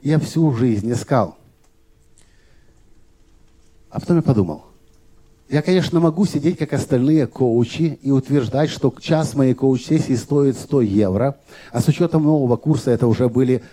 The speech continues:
сто шестьдесят или сколько-то евро. Или я могу сказать, я готов работать намного, за намного меньшие деньги. И я понизил цены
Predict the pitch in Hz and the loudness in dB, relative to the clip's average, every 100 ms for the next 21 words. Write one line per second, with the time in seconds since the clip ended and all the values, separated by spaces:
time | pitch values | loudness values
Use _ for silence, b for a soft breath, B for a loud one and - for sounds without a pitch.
0 | B B B B - - 139 143 123 110 | B B B B -8 -4 -2 0 0 0
1 | 110 139 131 110 - 120 117 113 110 107 | 0 0 0 0 0 -2 -2 0 2 2
2 | 123 156 - _ _ - 185 180 180 165 | 0 -2 -8 _ _ -6 -4 -2 -2 0
3 | 165 - 151 151 151 - - _ - 131 | -2 -2 -4 -2 -4 -6 -14 _ -6 -4
4 | 143 151 165 139 127 143 135 - - _ | -2 0 0 0 0 -2 -2 -6 -12 _
5 | - 131 127 117 120 117 - _ _ _ | -8 -4 -2 -2 -4 -8 -14 _ _ _
6 | - _ _ _ _ _ _ _ _ - | -20 _ _ _ _ _ _ _ _ -10
7 | - 139 143 151 143 131 120 120 107 92 | -4 0 2 2 2 -2 -4 -4 -4 -6
8 | 78 - - _ _ - - b b b | -10 -14 -20 _ _ -20 -20 b b b
9 | b - 127 135 131 107 104 127 170 151 | b -6 -2 0 2 2 4 4 2 0
10 | 196 - - 139 101 87 | -2 -4 -4 -2 -2 -4